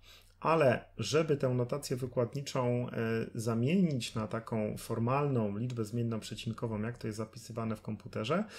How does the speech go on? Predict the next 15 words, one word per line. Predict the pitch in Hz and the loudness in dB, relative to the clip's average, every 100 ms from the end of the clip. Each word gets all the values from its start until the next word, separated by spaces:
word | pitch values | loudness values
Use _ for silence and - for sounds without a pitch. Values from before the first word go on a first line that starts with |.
| - - | -16 -6
no | 131 175 | -2 2
to | 156 | 4
jeszcze | 143 - | 2 -2
trzeba | 131 - 139 127 | -6 -4 0 0
wykonać | 123 - 120 117 127 | 0 -2 -2 -2 -2
jedną | 117 113 | -2 -2
operację. | 110 117 107 - - | -2 0 0 -2 -8
Trzeba | - 120 | -4 -4
przesunąć | - 113 - 131 117 | -4 -6 -4 -4 -4
przecinek. | - 117 - 110 95 - | -6 -6 -2 -4 -4 -8
No | 104 | -6
właśnie | 120 - | -4 -4
dlatego | 110 107 120 117 | -4 -4 -4 -2
mówimy | 110 104 107 110 110 | -2 -2 -2 -2 -2
o | 110 110 | -2 -4